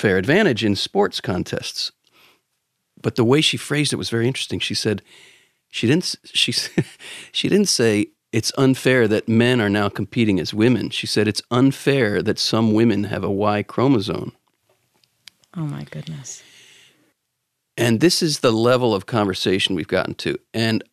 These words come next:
Speaker 1: pastorally, it's very difficult to speak to these issues with sensitivity and at the same time with clarity, because the very clarity is accused of being insensitive,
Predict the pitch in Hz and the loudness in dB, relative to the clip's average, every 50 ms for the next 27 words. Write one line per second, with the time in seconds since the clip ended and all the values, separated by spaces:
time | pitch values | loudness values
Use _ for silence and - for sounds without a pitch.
0 | - - - - - 165 196 185 - - - 110 98 95 101 98 - - 117 - | -20 -14 -8 -2 0 0 0 0 0 -2 -4 -4 -4 -4 -4 -4 -4 -4 -4 -6
1 | - - 143 151 151 123 117 117 117 120 - 104 95 - 101 - - - 113 98 | -4 -2 0 0 0 0 -2 -2 -4 -2 -4 -4 -4 -4 -6 -8 -6 -4 -4 -6
2 | - - - 92 98 98 - - 101 95 - - 98 98 92 - - _ - - | -4 -4 -6 -4 -4 -4 -4 -4 -4 -4 -2 -4 -4 -4 -6 -8 -12 _ -20 -20
3 | - - - - _ _ - 98 95 - - - 113 104 98 - - - - 120 | -20 -20 -20 -20 _ _ -8 -6 -4 -4 -2 0 0 0 -2 -4 -8 -4 -2 -2
4 | 107 98 92 85 67 - - - _ _ _ _ _ _ _ _ _ _ - - | 0 0 -2 -4 -4 -6 -8 -10 _ _ _ _ _ _ _ _ _ _ -6 -2
5 | 110 110 107 - - - - 107 101 98 - - 98 92 92 80 - - 90 98 | 0 0 0 0 -2 -2 0 0 0 -2 -2 -2 -2 -2 -2 -4 -6 -4 -6 -6
6 | - - - - - - - 87 87 85 65 53 - - - - _ _ - 117 | -6 -6 -10 -16 -14 -8 -4 -2 0 0 0 -2 -2 -6 -10 -10 _ _ -6 -6
7 | 113 - 127 117 101 - 127 113 131 147 143 131 117 - - - - - - - | 0 0 0 0 2 0 0 2 4 4 4 4 2 -2 -8 -16 -16 -14 -6 -2
8 | 156 175 185 180 147 117 101 95 92 95 98 - _ _ _ _ _ _ _ _ | 0 2 4 4 4 4 2 0 -2 -2 -4 -6 _ _ _ _ _ _ _ _
9 | _ _ _ _ _ _ _ _ - - 120 117 110 101 - - - 117 - - | _ _ _ _ _ _ _ _ -2 0 2 2 2 0 -2 -4 -6 -8 -6 -2
10 | - 127 120 110 104 95 - - 95 92 - 107 101 95 - - 107 107 95 92 | 0 2 2 2 2 0 -2 -4 -6 -4 -2 -2 0 0 0 -2 -2 -2 -2 -2
11 | - - 104 98 92 - - - - - - | -2 -2 -2 -4 -4 -6 -8 -12 -14 -16 -16